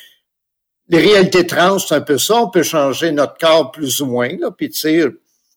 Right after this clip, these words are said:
il y a des choses qu'on peut faire à l'adolescence, puis plus tard à l'âge adulte.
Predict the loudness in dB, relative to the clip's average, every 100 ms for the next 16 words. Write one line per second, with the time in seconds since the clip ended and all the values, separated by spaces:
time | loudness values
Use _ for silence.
0 | _ _ _ _ _ _ -20 -2 0 2
1 | 4 2 0 0 0 0 -4 -4 -2 -2
2 | -2 -4 0 2 4 4 4 4 2 0
3 | -2 -2 0 0 -4 -8 -14 _ 0 2
4 | 2 2 0 -2 -4 -4 -2 2 2 -2